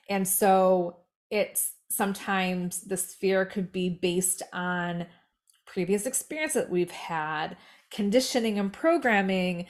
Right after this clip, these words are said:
this identity that we created for ourselves growing up based on what we've seen and conversations we heard and societal expectations and cultural norms. Like, so many aspects come into play with fear that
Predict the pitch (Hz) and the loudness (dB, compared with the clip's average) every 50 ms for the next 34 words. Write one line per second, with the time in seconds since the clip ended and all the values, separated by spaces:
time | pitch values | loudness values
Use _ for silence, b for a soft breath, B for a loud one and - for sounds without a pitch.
0 | B B B B B 208 180 196 185 - - 196 196 190 180 196 185 208 233 254 | B B B B B -2 0 0 0 2 2 2 2 4 4 4 4 4 4 4
1 | 254 226 - 196 190 185 - - - 208 233 285 285 285 - 202 180 185 185 - | 4 2 2 0 -2 -2 -4 -2 0 2 4 4 2 2 0 0 0 0 0 2
2 | 190 175 180 180 - - 190 185 180 180 180 175 - - 240 - - - - - | 2 2 2 0 0 0 0 0 0 0 -2 -4 -4 -2 0 0 0 -2 -2 0
3 | 190 185 180 - - 180 - 185 180 175 170 170 175 175 175 180 170 - 175 185 | 0 0 0 -2 -6 -6 -4 -4 -4 -2 -2 -2 -2 -2 -2 -2 -2 -2 -2 -4
4 | 185 175 - - - 233 240 240 240 226 196 180 170 175 - - 185 185 - 208 | -4 -2 -4 -4 -4 -4 -4 -2 -2 -2 -2 -4 -4 -6 -4 -4 -4 -2 -2 -6
5 | 190 - 175 - - 170 160 - - 214 233 233 233 208 185 180 180 170 - - | -6 -6 -8 -8 -8 -8 -8 -6 -4 -2 0 0 0 0 -2 -4 -6 -6 -4 -2
6 | 180 180 190 185 180 180 - - - 170 - - - 240 254 233 - 220 190 - | -2 0 0 0 -2 -2 -6 -8 -10 -10 -10 -6 -6 -4 -4 -4 -4 -4 -4 -4
7 | - 170 175 - - 190 185 - - 180 180 175 190 220 254 233 196 - 196 175 | -4 -6 -6 -4 -6 -6 -6 -4 -6 -6 -4 -4 -4 -4 -4 -4 -2 -4 -4 -4
8 | - - - 220 196 220 254 285 254 - 175 175 180 - - 196 - - - 185 | -4 -4 -2 -2 0 0 -2 -2 -2 -4 -4 -6 -6 -6 -8 -8 -8 -8 -4 -2
9 | 185 180 180 - 175 - - 175 160 160 175 202 247 247 - - 262 262 262 285 | -2 -2 -2 -6 -8 -8 -6 -4 -4 -2 -2 -4 -4 -6 -8 -8 -6 -4 -2 -2
10 | 339 381 370 B B B B B B B B B B B B B B B _ _ | -2 -4 -6 B B B B B B B B B B B B B B B _ _
11 | _ _ - - 185 214 202 196 - | _ _ -4 2 4 6 6 4 2